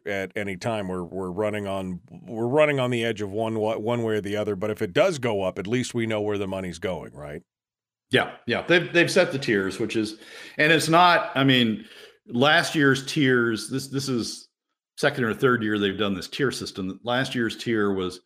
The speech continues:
Speaker 2: was K through twelve pre-funding. And there was a whole, you know,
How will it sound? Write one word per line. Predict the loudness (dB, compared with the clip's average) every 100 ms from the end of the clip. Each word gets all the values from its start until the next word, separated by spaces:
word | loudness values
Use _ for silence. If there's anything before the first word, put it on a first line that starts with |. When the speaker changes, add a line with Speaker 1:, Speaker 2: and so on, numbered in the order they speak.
| _ _ _ _ -4
Speaker 2:
was | -2 0
K | 2 2
through | 0
twelve | 0 2 2 0 -6 -6
pre-funding. | -4 -2 -2 -4 -8 -16
And | -12 -10
there |
was | -8 -8
a |
whole, | -2 0 0 -2
you | -10
know, | -12 -14